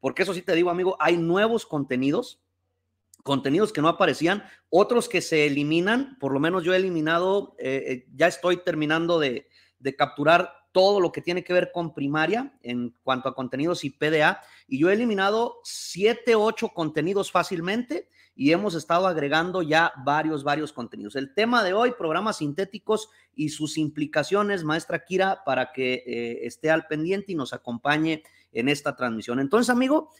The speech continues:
se agregan nuevos, se retiran algunos, se modifica la estructura de otros, eh, la redacción de unos cuantos, y hay otros que sí se mantienen.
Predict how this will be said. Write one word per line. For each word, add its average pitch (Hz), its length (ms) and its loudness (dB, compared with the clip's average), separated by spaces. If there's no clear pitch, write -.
se - 180 0
agregan 247 420 8
nuevos, 277 640 0
se 175 220 2
retiran 226 420 0
algunos, 247 640 0
se 196 300 2
modifica 196 1000 0
la 175 140 4
estructura 175 640 0
de 185 100 2
otros, 220 500 -4
eh, 175 360 4
la 185 220 6
redacción 190 840 0
de 247 60 2
unos 247 260 0
cuantos, 240 520 -2
y 196 100 2
hay 214 160 4
otros 247 280 -2
que 170 140 -6
sí 175 100 -10
se 190 140 -8
mantienen. 139 560 -4